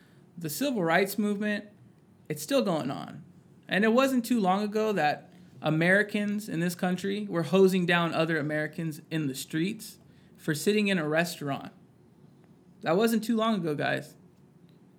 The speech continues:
It wasn't too long ago that we had Jim Crow laws where water fountains were segregated. Wasn't too long ago. So those, so, those same people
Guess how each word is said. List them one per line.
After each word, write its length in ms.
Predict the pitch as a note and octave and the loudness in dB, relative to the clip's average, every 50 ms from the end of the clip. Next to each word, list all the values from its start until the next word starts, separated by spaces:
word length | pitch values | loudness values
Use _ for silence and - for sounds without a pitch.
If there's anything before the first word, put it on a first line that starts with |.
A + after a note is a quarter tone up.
| - | -2
It 80 | - E3+ | 4 6
wasn't 260 | F#3+ G#3+ G#3+ A3+ G#3+ | 6 6 6 4 0
too 120 | A3 A#3 A3+ | 0 2 2
long 240 | A3+ A3+ A3+ A3+ | 2 2 2 2
ago 220 | A3 G#3+ A3 G#3+ G#3 | 2 2 2 2 4
that 260 | G3+ F#3+ F3 F3 E3+ | 4 2 2 2 0
we 80 | F3+ F#3+ | 0 2
had 180 | F#3+ F3+ D#3 | 2 0 0
Jim 220 | D#3 F3+ F#3 F#3 F3 | 0 2 2 2 0
Crow 200 | F3+ F#3 G3 G3 | 0 0 0 0
laws 520 | F3 D3 C3+ G2 B1+ G1+ - - - - _ - - - - - - - _ - - - - - - - | 0 0 -2 -2 -4 -8 -10 -14 -18 -20 _ -20 -20 -20 -20 -20 -20 -20 _ -20 -20 -20 -20 -20 -10 -6
where 200 | D#3+ D3+ C3 - | -4 -4 -4 -6
water 340 | - D#3 E3+ F#3+ G3+ G3 | -4 2 4 4 4 4
fountains 440 | F#3 F#3+ F#3+ F3 E3 D3+ D#3 D#3 D3+ | 2 2 0 0 0 0 -4 -6 -6
were 80 | D3+ C#3+ | -8 -6
segregated. 680 | - D#3+ D3+ D3+ C#3+ C#3 C#3+ C3+ C3+ - - - D3 C#3+ - - - - - _ - - - - - - - - _ _ - _ _ - _ _ - - - | -4 -4 -4 -2 -4 -4 -4 -4 -4 -4 -6 -8 -10 -12 -16 -20 -20 -20 -20 _ -20 -20 -20 -20 -20 -20 -20 -20 _ _ -20 _ _ -20 _ _ -20 -12 -8
Wasn't 300 | E3+ D#3+ D3+ D#3 D3+ - | -6 -6 -6 -6 -4 -2
too 80 | F3+ | -2
long 240 | F3 F3+ F#3+ F#3+ F#3 | 0 0 0 0 -2
ago. 300 | E3 D#3+ D#3 D3+ D3+ D3 - - - - - - - - - - - - - _ - - - - - - - - - - - | -2 -2 -4 -4 -6 -6 -12 -20 -20 -20 -20 -20 -20 -20 -20 -20 -20 -20 -20 _ -20 -20 -20 -20 -20 -20 -20 -20 -20 -20 -12
So 160 | - - E3+ | -2 2 4
those, 240 | F#3 A#3 B3+ B3 - | 4 4 4 2 2
so, 300 | B3 A#3+ A#3+ A3 - E3+ D3 - | 2 2 2 2 0 -2 -8 0
those 240 | - A3 A#3+ A#3 A#3 | 2 2 2 2 2
same 280 | - A#3+ B3 C4 B3+ - | 2 2 2 2 2 2
people 580 | - B3 C4 B3 A#2+ D#3+ D3+ C#3+ C#3+ F3 - | 2 2 2 2 2 0 0 -2 -4 -6 -10